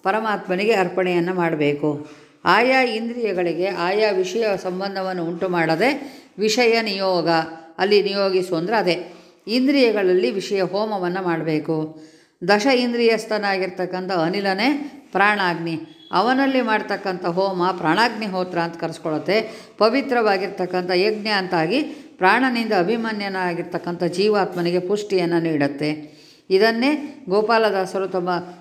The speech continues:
ಕೃತಿಯಲ್ಲಿ ಹೇಳ್ತಾರೆ, "ವೈರಾಗ್ಯ ಮಾರ್ಗ ಕೇಳು." ಈ ವೈರಾಗ್ಯ ಮಾರ್ಗದಿಂದ ಇಂದ್-, ಇಂದ್ರಿಯ ಅನ್ನೋ ಅಗ್ನಿಗಳಲ್ಲಿ ವಿಷಯವನ್ನು ಹೋಮ ಮಾಡ್ತಾ ಇದ್ರೆ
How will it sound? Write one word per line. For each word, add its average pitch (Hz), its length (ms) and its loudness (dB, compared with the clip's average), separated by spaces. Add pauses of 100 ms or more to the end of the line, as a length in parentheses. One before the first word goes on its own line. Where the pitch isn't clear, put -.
(140)
ಕೃತಿಯಲ್ಲಿ 190 420 4
ಹೇಳ್ತಾರೆ, 175 520 2
"ವೈರಾಗ್ಯ 202 580 2
ಮಾರ್ಗ 180 340 -4
ಕೇಳು." 165 760 -2 (360)
ಈ 202 100 2
ವೈರಾಗ್ಯ 247 520 4
ಮಾರ್ಗದಿಂದ 180 640 -2
ಇಂದ್-, 208 440 -2
ಇಂದ್ರಿಯ 214 360 0
ಅನ್ನೋ 208 300 2
ಅಗ್ನಿಗಳಲ್ಲಿ 185 1000 0
ವಿಷಯವನ್ನು 208 560 2
ಹೋಮ 214 300 -2
ಮಾಡ್ತಾ 175 340 -2
ಇದ್ರೆ 156 640 -2